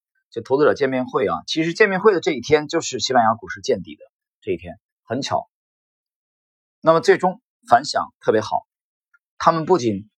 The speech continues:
对此表示理解和感兴趣，还在会议结束时为我们鼓掌，我们得到了掌声。这可能是我作为投资者多年来遇到的最不寻常的事情。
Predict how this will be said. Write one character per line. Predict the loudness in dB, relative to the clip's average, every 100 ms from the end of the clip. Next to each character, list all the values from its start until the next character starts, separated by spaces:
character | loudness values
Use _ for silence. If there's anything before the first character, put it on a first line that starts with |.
| _ _ _ _
对 | -2
此 | -2 0
表 | -2
示 | 0
理 | -2 0
解 | 0
和 | 0
感 | 0 0
兴 | -4
趣， | -10 -12 -2
还 | -2
在 | 0
会 | 0 0
议 |
结 | 0 -4
束 | -2 -8
时 | -6
为 | 0
我 | 0
们 | 0 -6
鼓 | -4
掌， | -2 -2 -4 _ _ _
我 | 0
们 | 0 4
得 | 6
到 | 6
了 | 4
掌 | -2 -4
声。 | -2 -4 -4 _ _ _ _
这 | 0
可 | 2 0
能 | 0
是 | 0 2
我 | 2
作 | 4 2
为 | 2
投 | 0 -4
资 | -2
者 | -2
多 | 0 0
年 | 2
来 | 2 0
遇 | -2 0
到 | 0
的 | 0
最 | -4 -4
不 | -4
寻 | -8 -8 -8
常 | -8 -10
的 | -10
事 | -12
情。 | -14 -18